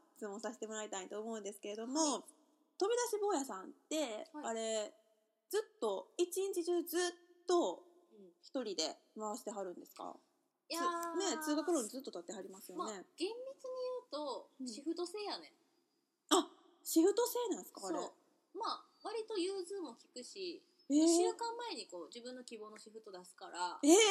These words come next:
Speaker 1: え、何人かいるってことですか、じゃあ。交代交代。
Speaker 2: まあまあ、普通に、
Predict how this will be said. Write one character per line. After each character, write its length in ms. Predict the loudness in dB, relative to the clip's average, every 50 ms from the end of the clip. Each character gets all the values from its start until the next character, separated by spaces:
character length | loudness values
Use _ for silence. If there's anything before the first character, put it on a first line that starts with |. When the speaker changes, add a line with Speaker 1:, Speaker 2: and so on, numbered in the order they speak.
| 8 6 4 2 -2 -10 -20 -20 -10 -2 2
Speaker 1:
え、 140 | 2 4 6 8
何 200 | 8 8 8 6
人 140 | 6 4 4
か 100 | 4 4
い 100 | 4 4
る 80 | 2 0
っ 60 | -2
て 200 | -4 -6 -8 -6
こ 120 | -6 -6 -6
と 80 | -6
で 80 | -8 -10
す 60 | -8
か、 120 | -8 -8 -8
じ 80 | -6
ゃ 60 | -8 -8
あ。 100 | -10 -12 _ _ _ _ _ -6
交 180 | -6 -4 -2
代 140 | -2 0 0
交 180 | 0 0 0 0
代。 20 |
Speaker 2:
ま 40 | -2
あ 40 | -2
ま 60 | -6
あ、 40 | -8
普 60 | -6
通 180 | -4 -2 -2 -2
に、 360 | 0 0 -2 -2 -4 -6